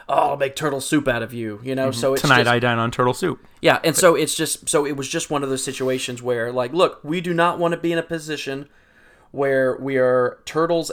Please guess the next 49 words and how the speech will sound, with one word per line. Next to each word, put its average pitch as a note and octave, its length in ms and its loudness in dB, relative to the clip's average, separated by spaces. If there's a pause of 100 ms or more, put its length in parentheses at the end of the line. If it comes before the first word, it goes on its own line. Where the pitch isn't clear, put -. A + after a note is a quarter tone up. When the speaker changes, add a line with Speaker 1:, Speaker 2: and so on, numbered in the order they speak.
Speaker 1:
and C#3+ 280 -2
soup. - 480 -4
We B2 120 -8
just B2+ 160 -10
wanna C3+ 120 -4
be C3 100 -4
in C3 60 -4
a B2+ 40 -6
position C3+ 400 0
Speaker 2:
<laughs> - 300 0
Speaker 1:
where D3 180 2
we D3 160 2
are C3+ 140 2
turtles." - 640 -2 (200)
Speaker 2:
Right. B2+ 240 8
Speaker 1:
So B2 380 2
I D3+ 100 2
just E3+ 200 -2
knew, F#3+ 180 4
I D#3 80 2
mean, D3+ 240 -4
'cause, E3+ 260 -6
I E3 60 -2
mean, F3 220 -2
at, F#3+ 240 -4
at F#3 100 -2
this B3 160 0
point, D3+ 220 -2
we F3+ 120 -2
still F#3 360 2
knew C#3 140 -6
s-, - 220 -6
I - 120 -4
mean, B2+ 140 -10
even D3 440 -4 (160)
when C#3 200 -8
we C#3 100 -4
were B2 120 -4
that A#2+ 200 0
age, D3+ 260 0
we B2+ 140 -8
still B2+ 360 -2
understood, C3 640 0 (340)
a C3+ 140 2
la B2+ 140 2
Back A#2+ 220 -4
to - 80 -18
the B2 60 -16
Future, D#3 460 -4